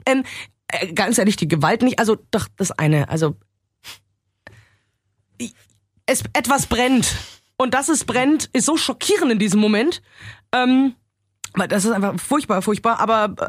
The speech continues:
äh, jemand anderes wird sehr, sehr, sehr schlimm verletzt. Und da stand ich da und dachte mir, „Ach ja.“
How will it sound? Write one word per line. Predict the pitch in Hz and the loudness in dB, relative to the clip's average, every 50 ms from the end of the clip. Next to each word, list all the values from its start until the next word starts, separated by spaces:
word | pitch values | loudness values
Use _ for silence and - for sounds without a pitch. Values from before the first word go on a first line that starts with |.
| - | -2
äh, | - 220 | 0 2
jemand | 226 220 226 - | 2 2 2 0
anderes | - 214 254 262 247 254 254 247 - - | 2 2 2 2 2 0 0 -2 -6 -6
wird | 202 214 208 - _ _ | -6 -6 -6 -8 _ _
sehr, | - - 214 214 233 240 | -2 0 2 2 2 2
sehr, | 175 196 202 202 | 2 2 2 2
sehr | 156 170 175 160 151 | 2 2 2 2 2
schlimm | 139 - 165 156 156 | 0 0 0 0 0
verletzt. | - 151 151 190 214 - - - | 0 2 0 0 0 -2 -2 -2
Und | - 220 220 - - | 0 0 0 0 0
da | 180 180 165 | 0 0 0
stand | - - 160 156 165 | -2 -2 -2 -2 -2
ich | 156 | -2
da | - 147 | -2 0
und | 147 151 | 0 0
dachte | 151 139 - 185 | 0 0 0 2
mir, | 175 175 170 170 170 - - - - - - - - _ _ _ - - - | 2 2 2 0 -2 -6 -14 -20 -20 -20 -20 -20 -20 _ _ _ -14 -12 -10
„Ach | - - - | -10 -4 -2
ja.“ | 113 113 117 117 123 | 0 0 0 0 -2